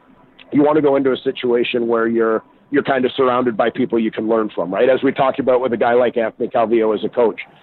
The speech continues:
is you want to have kind of experienced coaches around him that, that he can learn from. And, and for me, I would look at the same thing from a management point of view, is I'd want to go into a situation with some experienced people that,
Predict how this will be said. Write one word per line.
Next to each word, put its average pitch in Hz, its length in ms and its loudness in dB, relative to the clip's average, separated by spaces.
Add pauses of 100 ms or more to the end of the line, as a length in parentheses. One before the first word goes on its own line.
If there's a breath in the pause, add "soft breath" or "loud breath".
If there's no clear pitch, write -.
(100)
is 123 180 0
you 123 120 0
want 123 180 2
to 113 40 -2
have 120 300 0 (200)
kind 127 180 -2
of 120 60 -2
experienced 127 580 0
coaches 123 340 -4
around 113 340 -2
him 113 180 -4
that, 135 180 -2 (300 soft breath)
that 135 120 4
he 135 120 0
can 120 180 -2
learn 120 280 2
from. 113 200 -2
And, 117 220 -4
and 139 180 -2
for 143 100 -2
me, 139 160 4
I 131 80 2
would 135 140 2
look 127 160 0
at 120 100 -2
the 110 140 -8
same 117 220 -2
thing 117 220 -2
from 110 160 -4
a - 20 -4
management 113 560 -4
point 107 200 0
of 104 60 0
view, 120 160 2
is 117 80 0
I'd 127 120 4
want 135 160 2
to 123 40 0
go 120 160 4
into 117 160 0
a 104 60 0
situation 107 680 -4 (360 loud breath)
with 127 180 2 (100)
some 135 140 2
experienced 123 600 0
people 120 360 0
that, 110 240 0